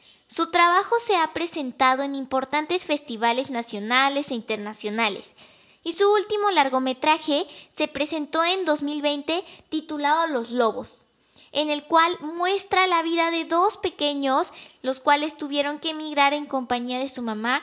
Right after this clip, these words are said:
a Estados Unidos. Estaremos charlando un poco sobre lo que es su historia y también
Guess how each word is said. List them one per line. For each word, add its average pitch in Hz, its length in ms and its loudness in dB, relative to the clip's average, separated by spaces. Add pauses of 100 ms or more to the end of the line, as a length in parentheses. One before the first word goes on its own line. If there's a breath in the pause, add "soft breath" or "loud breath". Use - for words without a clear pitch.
(260 soft breath)
a 233 100 0
Estados 269 520 -2
Unidos. 202 500 -8 (1040)
Estaremos 277 560 -2
charlando 233 480 0
un 262 80 -2
poco 254 320 0
sobre 233 320 -4
lo 220 160 -4
que 220 180 2
es 233 80 0
su - 140 -2
historia 254 640 2 (400 loud breath)
y 320 120 -4
también 302 480 2